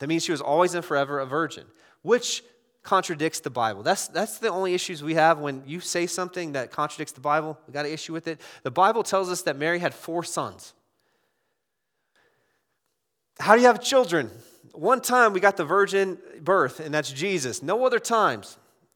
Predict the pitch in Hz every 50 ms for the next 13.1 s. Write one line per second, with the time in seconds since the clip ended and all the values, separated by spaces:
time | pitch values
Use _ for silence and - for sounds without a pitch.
0 | _ _ _ _ _ _ _ 139 185 208 247 247 240 240 240 208 196 196 - -
1 | - 220 220 214 - - 202 190 175 185 196 196 185 - 170 165 160 160 151 -
2 | 214 247 226 - - - 233 220 208 175 147 131 123 127 127 117 - - 165 156
3 | 151 - 202 202 190 185 196 185 180 165 170 175 170 165 147 143 160 165 160 147
4 | 139 - - 151 135 - - - - 165 196 214 214 214 226 175 131 165 185 196
5 | 196 180 131 117 117 160 202 214 190 190 160 139 - - - - 151 151 147 143
6 | - 160 151 143 131 123 - - - 180 175 190 196 180 143 110 90 - - _
7 | _ - _ - 160 180 - 175 151 131 147 156 175 175 - 185 156 - - 190
8 | 190 185 185 185 170 151 160 165 165 165 160 160 143 - 170 160 151 - - 190
9 | 185 180 165 160 151 143 - - - - - 202 190 - - - - 131 - 175
10 | 160 160 156 139 - - - 214 214 214 185 - - - - - 170 165 156 143
11 | 127 - - - 220 208 190 196 190 170 139 - 170 156 156 143 131 - - 214
12 | 208 202 196 196 175 - - - 156 151 151 143 135 131 - - 226 220 214 214
13 | 202